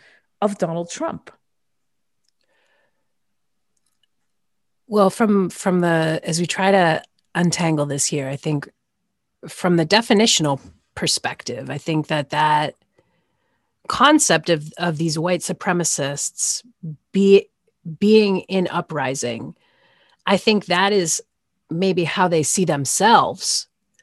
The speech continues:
Speaker 2: is that what is true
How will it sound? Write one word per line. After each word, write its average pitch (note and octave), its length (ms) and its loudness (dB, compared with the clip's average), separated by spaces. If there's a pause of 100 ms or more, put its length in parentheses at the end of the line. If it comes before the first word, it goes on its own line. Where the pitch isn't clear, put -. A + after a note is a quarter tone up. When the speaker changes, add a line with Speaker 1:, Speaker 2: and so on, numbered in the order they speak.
(460)
Speaker 2:
is A#3+ 220 6
that F#3+ 320 6
what F#3 260 2
is F3 260 0
true A3 840 -2